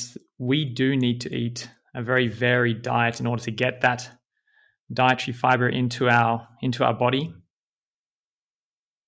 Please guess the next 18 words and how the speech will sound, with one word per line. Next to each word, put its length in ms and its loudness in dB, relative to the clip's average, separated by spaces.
Now, 280 8
within 340 4
the 100 6
plant-based 720 2
world, 580 4
this 200 -4
is, 240 -4
this 160 -4
is 140 -6
really 240 2
broad. 500 -2
You 160 -4
can 160 -4
have 580 2
very 240 4
processed 800 4
plant-based 580 2
foods, 500 -2